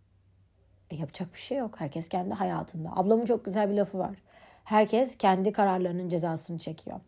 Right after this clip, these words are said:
Benim için şöyle bir şey var. E, aylar önce çok sevdiğim birinin cenazesine gittim. E, çok gerçekten hastane süreçleri çok uzun süren bir hastalık yaşadı. Ve bunu söylediğim için çok üzgünüm ama hani öldüğü için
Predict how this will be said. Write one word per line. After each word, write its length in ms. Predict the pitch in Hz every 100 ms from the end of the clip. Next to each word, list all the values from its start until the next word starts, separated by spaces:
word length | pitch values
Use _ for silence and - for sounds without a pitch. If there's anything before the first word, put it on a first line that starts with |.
| _ - - -
Benim 200 | 285 349
için 240 | 277 311
şöyle 260 | 302 247 240
bir 60 |
şey 180 | 214 226
var. 180 | 180 214 -
E, 400 | 196 180 175 175 175 - - _ _ _ _ _ _ _ - -
aylar 340 | 226 233 269
önce 240 | 254 240
çok 200 | 262 247
sevdiğim 400 | - 233 214 240
birinin 240 | 214 214 254
cenazesine 560 | 208 196 185 180 196
gittim. 420 | 160 139 - 214 311 _ _ _ _ _ -
E, 420 | 180 165 160 156
çok 240 | - 247 - -
gerçekten 540 | 254 233 208 208 - 208
hastane 480 | 202 196 - 214 196
süreçleri 400 | 202 196 208 185
çok 240 | - -
uzun 160 | 175 190
süren 300 | 185 165 175
bir 40 |
hastalık 480 | - 170 - 180 180
yaşadı. 440 | 170 170 160 214 - - - - 220
Ve 240 | 220 208
bunu 180 | 214 220
söylediğim 340 | 226 220 214
için 160 | 202 214
çok 220 | 214 202
üzgünüm 360 | 196 180 196 208
ama 200 | 214 208
hani 280 | 190 180 - _ _ _
öldüğü 420 | 202 196 190 220
için 480 | 254 202 - 254 294